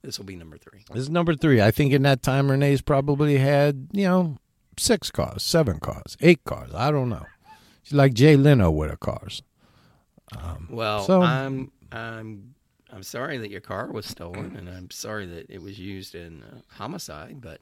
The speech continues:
Speaker 2: Well, you know, you know, it, it, it, it, it kind of puts things in perspective because I used to yell at Logan when he'd take my car and bring it back without gas.
Speaker 1: Mm-hmm.
Speaker 2: Um,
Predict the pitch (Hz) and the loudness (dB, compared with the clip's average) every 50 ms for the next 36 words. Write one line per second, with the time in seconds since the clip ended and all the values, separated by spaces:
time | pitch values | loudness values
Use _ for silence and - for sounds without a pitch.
0 | _ _ _ _ _ _ _ _ _ _ _ _ _ _ _ _ _ _ _ _ | _ _ _ _ _ _ _ _ _ _ _ _ _ _ _ _ _ _ _ _
1 | _ _ _ _ _ _ _ _ _ _ _ _ _ _ _ - 156 185 208 196 | _ _ _ _ _ _ _ _ _ _ _ _ _ _ _ -18 -16 -14 -12 -10
2 | 175 147 151 156 160 170 156 135 117 107 - - - - 101 - - - - - | -8 -6 -4 -2 -2 -2 -2 -2 -4 -8 -12 -18 -20 -20 -20 -20 -20 -20 -20 -20
3 | _ - - _ _ _ - 190 226 240 208 202 196 196 - 196 196 190 - 180 | _ -20 -20 _ _ _ 8 10 12 12 12 12 12 12 12 10 8 8 8 8
4 | 185 151 - _ _ _ _ - _ _ _ _ _ - 170 180 185 - 175 165 | 6 6 4 _ _ _ _ -20 _ _ _ _ _ 4 6 6 6 6 4 2
5 | - - - 254 269 233 180 - - 190 160 - - - 165 156 143 113 127 139 | 0 0 -2 0 2 2 2 4 4 2 2 2 0 2 2 2 4 4 4 2
6 | 110 - 113 101 - - - 104 104 - - - 135 131 147 131 - 139 127 139 | 4 4 2 0 0 0 0 0 0 0 0 -2 0 0 0 0 2 2 2 4
7 | 143 160 170 160 - - 120 110 107 120 127 123 120 101 80 85 113 127 127 110 | 4 4 4 2 2 0 2 4 4 6 6 6 6 4 4 6 8 8 8 8
8 | 95 92 98 101 95 98 90 82 - 113 95 82 69 90 90 - - 95 95 95 | 6 4 2 2 2 0 0 -2 -2 -4 -4 -2 -2 -4 -2 0 0 0 2 2
9 | 90 87 98 95 90 85 - - 95 95 92 - 71 90 95 92 85 73 82 107 | 2 2 2 2 0 0 0 0 0 0 0 -2 -2 0 0 0 -2 -2 -2 0
10 | 120 131 101 90 90 95 113 - - _ _ _ _ _ - 113 113 110 107 110 | 0 2 2 0 0 -2 -4 -6 -10 _ _ _ _ _ -14 -12 -10 -10 -10 -10
11 | 107 123 135 _ - 78 80 80 80 80 78 78 78 78 | -12 -14 -16 _ -14 -12 -12 -10 -10 -10 -12 -12 -14 -16